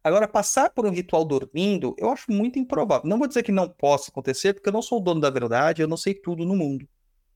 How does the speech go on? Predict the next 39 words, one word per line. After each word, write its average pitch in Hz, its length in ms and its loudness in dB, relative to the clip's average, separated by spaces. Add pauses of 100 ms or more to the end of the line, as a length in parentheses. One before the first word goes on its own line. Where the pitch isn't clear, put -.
(300)
Mas 143 840 2 (120)
passar 160 360 2
por 208 140 -2
um 190 40 -2
ritual 165 300 0
assim 160 200 -6
dormindo, 147 400 0
eu 190 60 2
acho 196 240 -2
muito 190 420 -2
improvável. 208 560 -2 (720)
Agora, 214 380 2
o - 20 0
rapaz 180 460 0
ter 226 100 -2
sonhado 170 420 0
com - 140 -6
isso, 202 260 -2
acho 180 140 -2
que - 100 -20
foi 202 140 0
pra 202 140 -2
reforçar 214 640 0
que 185 100 -12
você 196 180 -2
deveria 190 400 0
ir 180 40 2
atrás - 760 -4 (500)
e 131 80 -6
buscar 139 400 0
essa 139 200 -2
sua - 160 0
origem. 143 340 -2
Se - 220 -4
você 151 240 0 (520)
sonhou 123 300 -2
com 151 120 -6
um - 20 -2
cigano, 185 600 0